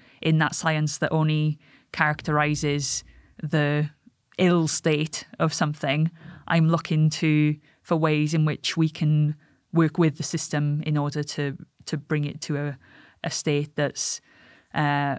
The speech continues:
better for, for multiple outcomes, humans and, and non-humans, and, you know, how, how do we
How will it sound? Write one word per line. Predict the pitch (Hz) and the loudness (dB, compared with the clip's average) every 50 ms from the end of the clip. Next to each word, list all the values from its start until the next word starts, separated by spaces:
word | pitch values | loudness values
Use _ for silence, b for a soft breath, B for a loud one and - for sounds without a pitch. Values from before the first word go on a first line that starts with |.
| - - - | -8 -4 -2
better | 165 147 135 - - 139 143 | -2 -2 -2 -2 -6 -6 -6
for, | - - 147 147 147 143 139 156 | -4 -2 -2 0 0 0 -2 -6
for | - - - | -6 -4 -2
multiple | 143 151 143 147 - - - - 139 139 135 139 139 135 - b b b b b b b b b b - | 0 2 0 0 -2 -6 -6 -4 -4 -4 -4 -4 -6 -8 -12 b b b b b b b b b b -4
outcomes, | 160 151 - - - 147 143 143 147 147 147 - - - - _ _ - | -4 -4 -4 -6 -6 -4 -4 -2 -2 -2 -2 -4 -6 -8 -12 _ _ -6
humans | - 170 156 147 147 151 151 147 143 | -2 0 2 2 2 0 -2 -2 -2
and, | 143 139 143 143 143 - | -4 -4 -4 -4 -4 -4
and | 147 147 143 143 135 - - - | -4 -4 -4 -4 -6 -10 -10 -6
non-humans, | 165 151 147 139 143 151 147 - 165 151 147 151 147 143 147 147 - | -4 -2 -2 0 0 -2 0 0 0 0 0 0 0 -2 -2 -4 -4
and, | 143 143 147 151 B B B B B B B B B B B B B - | -4 -4 -4 -6 B B B B B B B B B B B B B 0
you | 170 | 0
know, | 151 143 131 | 2 2 0
how, | 131 - 160 156 151 | 0 0 -2 -2 -2
how | - - 170 165 | -2 0 0 0
do | 160 175 | 0 0
we | 156 156 151 147 143 147 147 139 | 0 0 0 0 0 -2 -2 -4